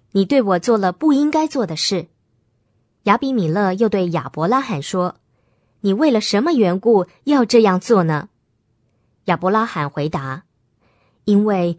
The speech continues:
我以为这地方必定没有敬畏神的人，他们会因我妻子的缘故杀我。何况她也实在是我的妹妹，她原是我同父异母的妹妹，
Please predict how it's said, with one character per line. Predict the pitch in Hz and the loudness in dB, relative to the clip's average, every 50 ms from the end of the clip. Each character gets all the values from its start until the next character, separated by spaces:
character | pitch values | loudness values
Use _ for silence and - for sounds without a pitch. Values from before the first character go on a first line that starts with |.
| _ _ - | _ _ -4
我 | 185 190 | -2 0
以 | 208 214 196 | 0 0 -2
为 | 160 156 151 156 175 | -2 -2 -2 -2 -2
这 | 185 - 269 | 0 -2 -2
地 | 233 254 233 214 | 0 0 -2 -2
方 | - 220 214 208 220 226 226 _ | -2 -2 -2 -2 -2 -4 -4 _
必 | - 330 285 254 | 0 0 2 2
定 | - 277 233 202 | 2 0 0 0
没 | 185 180 226 | 0 0 0
有 | 254 185 160 | 2 0 0
敬 | 165 - 302 285 254 | -2 -4 -4 -2 0
畏 | 254 226 180 | 0 -2 -2
神 | - - 190 165 175 | -2 -2 -2 -2 0
的 | 220 277 | 0 -2
人， | 233 180 143 139 160 208 _ _ _ _ _ _ _ _ _ _ - | -2 -4 -6 -6 -8 -12 _ _ _ _ _ _ _ _ _ _ -2
他 | 233 196 | 0 0
们 | 190 180 | 0 0
会 | 170 - 202 190 185 | 0 0 -2 -2 0
因 | - 214 214 220 220 190 | 0 0 0 2 0 0
我 | 165 147 | -2 -4
妻 | - - - 277 294 302 | -6 -6 -4 -2 -4 -2
子 | 285 226 180 | -2 -2 -4
的 | 165 160 | -2 -2
缘 | 147 156 151 165 185 | -2 -2 -4 -2 0
故 | 233 247 208 160 - - | 0 2 2 0 0 -4
杀 | - - - - 202 196 214 | -6 -4 -4 -4 -4 -6 -6
我。 | 226 185 156 - - _ _ _ _ _ _ _ _ _ _ _ | -6 -6 -6 -6 -8 _ _ _ _ _ _ _ _ _ _ _
何 | - 190 180 | -2 -2 0
况 | - - 220 196 185 190 _ _ _ - | 2 2 2 2 2 -2 _ _ _ -10
她 | - 233 247 | -4 -2 -2
也 | 220 185 156 | 0 0 -2
实 | 160 - - - 175 190 220 | -4 -6 -6 -4 -2 -2 0
在 | 311 320 269 233 | 2 0 0 0
是 | - - 247 214 | -2 -2 -2 -2
我 | 170 156 | -2 -2
的 | 160 160 | -2 -2
妹 | 185 233 214 170 | 0 0 0 0
妹， | 160 147 143 - _ _ _ _ _ _ _ _ _ _ - | -2 -4 -6 -8 _ _ _ _ _ _ _ _ _ _ -6
她 | - 202 196 | -2 -2 0
原 | 196 180 170 170 | 0 0 0 -2
是 | 180 - - 208 | -2 -2 -2 0
我 | 175 165 147 | 0 0 -2
同 | - - 175 170 180 233 | -4 -4 -4 -2 -2 -2
父 | - - 311 294 262 | -2 -2 -2 -2 -2
异 | - 277 262 220 | -2 -2 -2 -2
母 | 180 160 143 | -2 -2 -2
的 | 139 156 | -4 -2
妹 | 196 254 240 202 | -2 -2 -2 -2
妹， | 175 156 139 120 | -2 -2 -4 -6